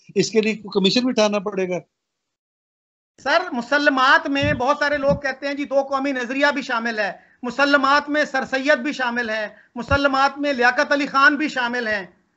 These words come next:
Speaker 2: तो सर, मुसल्लमात की
Speaker 1: देखिए ना,
Speaker 2: फहरिस्त काफी लंबी भी हो सकती है सर। मुस्लिम लीग,
Speaker 1: नहीं,
Speaker 2: ऑल
Speaker 1: नहीं,
Speaker 2: इंडिया
Speaker 1: ऐसा नहीं
Speaker 2: मुस्लिम
Speaker 1: है। ये
Speaker 2: लीग।
Speaker 1: देखिए, ये, ये, ये, ये बहस बराए बहस है जो बात आप कर रहे हैं, इसका इससे कोई ताल्लुक नहीं है। मुसल्लमात हर आदमी के जहन में वाजे होती हैं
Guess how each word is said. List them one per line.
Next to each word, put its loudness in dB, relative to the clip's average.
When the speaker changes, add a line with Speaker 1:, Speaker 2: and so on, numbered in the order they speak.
Speaker 2:
तो -6
सर, 4
मुसल्लमात 2
की 0
Speaker 1:
देखिए -4
ना, 4
Speaker 2:
फहरिस्त 2
काफी -4
लंबी -4
भी 0
हो 4
सकती -6
है 0
सर। 2
मुस्लिम 0
लीग, 0
Speaker 1:
नहीं, -2
Speaker 2:
ऑल 4
Speaker 1:
नहीं, 2
Speaker 2:
इंडिया 2
Speaker 1:
ऐसा -2
नहीं -10
Speaker 2:
मुस्लिम -8
Speaker 1:
है। -12
ये -6
Speaker 2:
लीग। -10
Speaker 1:
देखिए, -6
ये, -4
ये, 0
ये, -4
ये 0
बहस 0
बराए 2
बहस 2
है -6
जो -10
बात 0
आप -6
कर -2
रहे 0
हैं, -6
इसका 2
इससे 2
कोई 0
ताल्लुक 0
नहीं -2
है। -2
मुसल्लमात 2
हर 2
आदमी 0
के -2
जहन -4
में -2
वाजे 0
होती 0
हैं -4